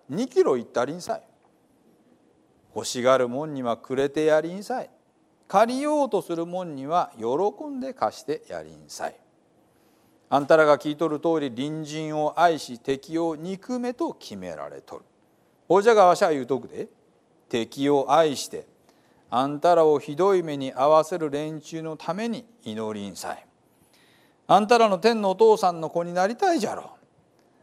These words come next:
天のお父さんは悪人にも善人にも太陽を昇らせ、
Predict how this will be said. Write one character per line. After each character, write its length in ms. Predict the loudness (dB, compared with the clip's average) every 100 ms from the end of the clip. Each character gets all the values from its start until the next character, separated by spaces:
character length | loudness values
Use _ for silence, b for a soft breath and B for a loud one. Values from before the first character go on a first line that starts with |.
| b _
天 160 | -4 -2
の 140 | 0
お 60 | 0
父 180 | 2 2
さ 140 | 2
ん 100 | 2
は 380 | 0 0 0 0
悪 220 | -4 -4
人 260 | -6 -6 -8
に 120 | -8
も 180 | -8 -4
善 220 | -4 -4
人 200 | -8 -6
に 100 | -4
も 300 | -2 -4 -6
太 200 | -6 -4
陽 260 | -4 -6 -8
を 40 | -8 -4
昇 120 | -2
ら 100 | -2
せ、 300 | -4 -10 -12